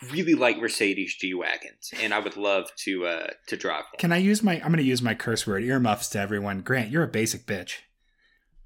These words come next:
Speaker 1: Oh, I am. But, well, what's yours?
Speaker 2: I think that what I would do is, my strategy is I would go looking for, like, R E I, like, outdoor brands,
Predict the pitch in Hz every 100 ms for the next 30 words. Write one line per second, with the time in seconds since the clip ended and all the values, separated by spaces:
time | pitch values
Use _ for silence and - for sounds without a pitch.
0 | - 135 147 185 160 165 - - - -
1 | 143 - - - 160 247 220 254 277 285
2 | 285 - - _ _ - - - - -
3 | - 170 254 269 349 208 170 175 151 175
4 | 165 160 151 131 131 175 214 214 208 208
5 | 151 - 156 240 175 165 156 151 165 143
6 | 139 123 113 - 139 147 139 123 131 120
7 | 107 - 117 123 131 127 139 151 170 -